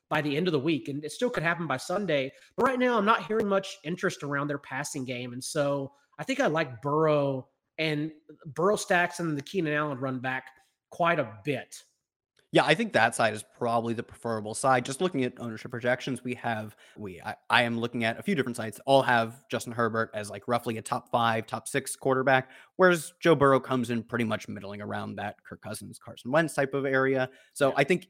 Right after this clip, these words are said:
Speaker 2: if you're looking at a side of this game, and I think the fact that Joe Mixon probably will be popular, not the most popular, because like I said, it's hard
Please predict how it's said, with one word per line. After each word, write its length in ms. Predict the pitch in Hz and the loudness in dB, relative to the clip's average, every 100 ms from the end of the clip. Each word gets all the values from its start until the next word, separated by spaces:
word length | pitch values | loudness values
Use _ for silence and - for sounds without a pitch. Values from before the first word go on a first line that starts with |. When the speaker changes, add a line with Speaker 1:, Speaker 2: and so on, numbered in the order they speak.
| _ | _
Speaker 2:
if 240 | 135 143 | -2 0
you're 140 | 139 127 | 2 2
looking 260 | 120 135 | 0 -2
at 60 | 123 | -4
a 40 | |
side 240 | 120 120 113 | 0 0 0
of 60 | |
this 160 | 117 - | -4 -6
game, 380 | 117 120 131 135 - _ | -4 -2 -4 -6 -18 _
and 200 | 156 170 | 0 2
I 100 | 135 | 0
think 180 | 139 - | -4 -8
the 80 | - | -2
fact 240 | 120 120 | -2 -2
that 80 | - | -2
Joe 160 | 123 | 0
Mixon 260 | 117 120 123 | 0 -2 -6
probably 300 | - 156 147 | 2 4 4
will 180 | 127 127 | 0 -2
be 140 | 131 | -2
popular, 400 | 131 127 127 147 | -2 -4 -2 0
not 100 | 220 | 0
the 80 | 214 | 2
most 220 | 139 131 | 0 0
popular, 280 | 131 131 123 | -2 0 -4
because 280 | 123 131 120 | -4 -8 -6
like 160 | 117 | -6
I 40 | 123 | -6
said, 240 | - 113 123 | -8 -10 -12
it's 120 | - | -4
hard 280 | 180 156 | -2 -2